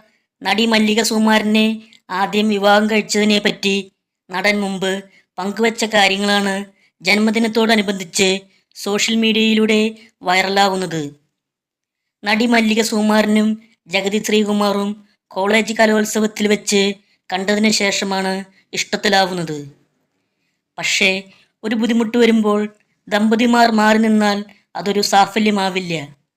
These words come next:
എൻ്റെ കാര്യത്തിൽ കടുത്ത സാമ്പത്തിക ബുദ്ധിമുട്ട് വന്നപ്പോൾ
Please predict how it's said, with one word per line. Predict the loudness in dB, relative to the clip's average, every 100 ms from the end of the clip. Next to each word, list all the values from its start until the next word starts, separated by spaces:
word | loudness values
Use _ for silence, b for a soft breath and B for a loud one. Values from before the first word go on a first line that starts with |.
| _ _ _ _ -12
എൻ്റെ | -4 0
കാര്യത്തിൽ | 4 4 2 0 0 0 B B -6
കടുത്ത | -6 -2
സാമ്പത്തിക | 0 2 4 2 0 0
ബുദ്ധിമുട്ട് | 0 0 -2 0 0
വന്നപ്പോൾ | 0 -2 -2 -4 -4